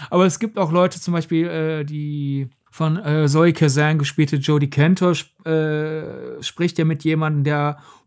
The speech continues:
Buchhaltung für Weinstein betrieben hat. Und ich weiß nicht, wie du die Szene aufgefasst hast, aber er erklärt ja, er hat gedacht, dass das ganze Schweigegeld, das er überwiesen hat, einfach nur so Affären seien. Also, dass er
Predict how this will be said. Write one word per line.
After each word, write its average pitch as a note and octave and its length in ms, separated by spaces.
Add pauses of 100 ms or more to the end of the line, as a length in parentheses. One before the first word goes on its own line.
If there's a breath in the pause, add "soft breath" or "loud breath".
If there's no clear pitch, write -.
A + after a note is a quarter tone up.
Buchhaltung F3+ 580
für D#3+ 200
Weinstein E3 640
betrieben D#3+ 520
hat. E3 300 (800 soft breath)
Und D#3+ 680
ich D3+ 100
weiß A3+ 140
nicht, B3 120
wie G3 120
du B3+ 160
die C4 100
Szene C3+ 340
aufgefasst A#2 560
hast, C3 120
aber C#3 180
er G#3+ 480
erklärt F#3 480
ja, G3+ 160
er G#3+ 240
hat A#3+ 220
gedacht, F#3 420
dass D#3+ 100
das D#3+ 140
ganze E3+ 240
Schweigegeld, E3 680
das D3+ 140
er E3 220
überwiesen D#3 760
hat, D#3+ 380
einfach G3 400
nur G3 160
so F3 120
Affären D#3+ 600
seien. A2 420 (460)
Also, D#3 320
dass D3+ 260
er G#3 380